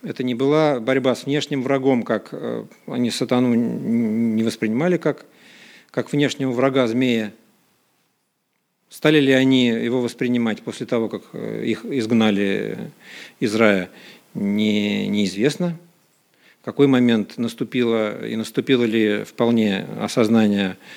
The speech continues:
э, произошедшего, неизвестно, не написано об этом.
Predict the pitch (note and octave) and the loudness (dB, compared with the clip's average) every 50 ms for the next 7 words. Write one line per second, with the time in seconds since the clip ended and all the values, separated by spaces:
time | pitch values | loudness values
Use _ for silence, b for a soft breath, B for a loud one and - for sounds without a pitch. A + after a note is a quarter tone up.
0 | B B B B B B B B B - F3 A2 G2+ G2+ G2 G2 - A2 A2+ A2 | B B B B B B B B B -8 -6 -4 -4 -4 -4 -4 -2 0 2 2
1 | A2+ - - - A#2+ G2 - - - G2+ F#2+ F#2 - - _ _ _ _ _ - | 4 4 4 4 2 2 0 -2 -4 -4 -6 -8 -12 -20 _ _ _ _ _ -16
2 | C#4+ G#3 E3 D3+ C3+ - - - - - D3+ D3+ B2 G2+ F#2+ G2 G2+ G2 G2+ G#2 | -14 -14 -14 -14 -16 -20 -20 -20 -20 -16 -12 -8 -6 -6 -4 -4 -2 -2 0 0
3 | G#2 G2+ F2+ F2+ G2 A2 C3 C3+ - F3 F#3+ G3 F3+ - - - - _ _ _ | -2 -2 -2 -2 0 0 0 2 2 2 2 2 2 -2 -8 -20 -20 _ _ _
4 | _ b b b b b b b b b b b _ - - A2+ A2 A2+ A2+ G#2+ | _ b b b b b b b b b b b _ -10 -6 -4 -2 -2 -2 -2
5 | G#2 - G#2+ - - A#2+ A#2 C3 C3+ D#3 D3+ D#3+ F#3+ F3 E3 | -4 -4 -6 -6 -4 -4 -4 -2 0 0 0 0 0 -4 -4